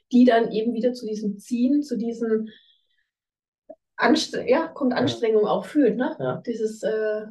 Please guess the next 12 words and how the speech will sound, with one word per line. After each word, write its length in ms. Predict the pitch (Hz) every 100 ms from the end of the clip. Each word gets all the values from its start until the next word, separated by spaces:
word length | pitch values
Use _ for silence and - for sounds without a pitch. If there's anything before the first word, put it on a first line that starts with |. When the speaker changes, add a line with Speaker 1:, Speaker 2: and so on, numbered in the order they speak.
| -
Speaker 1:
was 180 | 220 208
viele 300 | 247 240 226
auch 80 | 220
dann 140 | 226
sagen, 240 | 220 226 226
„Boah, 160 | 226
es 120 | 220 240
ist 120 | -
uns, 220 | 226 220
unsere, 480 | - 220 226 220 220 - _ _ _
unser 200 | 233 226
Leben, 400 | 220 240 277 285